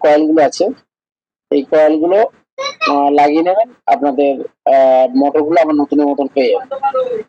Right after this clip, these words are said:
এছাড়া আরো তো অন্য অন্য প্রবলেম আছে, সেগুলো হচ্ছে যেমন ওর পেডিয়াম যদি খারাপ হয় সেগুলো এখানে পাওয়া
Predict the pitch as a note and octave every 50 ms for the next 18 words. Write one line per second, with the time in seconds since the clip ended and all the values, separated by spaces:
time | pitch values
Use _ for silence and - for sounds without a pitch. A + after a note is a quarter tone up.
0 | _ _ _ _ _ _ _ _ _ _ _ _ _ _ _ - F#3 G#3 A3 A3
1 | G#3+ G#3+ G#3 G3+ G#3 G#3 G3+ F3+ F3 F3 F#3 G3+ G3 - G#3+ G3+ G3+ G3 - F3+
2 | E3+ F3 F#3 F#3+ F#3+ F#3+ F#3 D#3 - E3+ D#3+ D#3+ E3 E3+ F3 E3+ E3 D#3 C#3 E3+
3 | F3+ E3 - E3 D#3 D3+ D#3+ E3+ E3+ - - D#3+ C#3+ D#3 D#3 D#3 D#3 D#3 D#3 D#3
4 | D#3 D3 _ - D#3 D3+ C#3+ D#3 D#3 D#3 D3+ D#3 D3 D3+ C#3+ D3+ D3 - D3 C#3
5 | C#3 C3+ B2+ C3 C#3 C#3 C3+ C3+ - D3+ D3 C#3+ D3+ D#3 D3+ C#3 D3+ D3+ D3 -
6 | C#3+ C#3+ C#3 D3